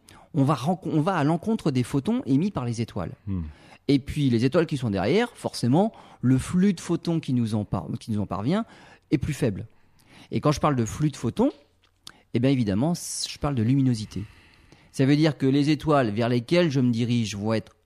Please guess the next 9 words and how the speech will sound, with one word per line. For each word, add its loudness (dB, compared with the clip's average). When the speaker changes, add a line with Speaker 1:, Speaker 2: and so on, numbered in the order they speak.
Speaker 1:
beaucoup 2
plus -4
brillantes 0
que -4
les 0
étoiles -2
desquelles -2
je -2
parviens, -6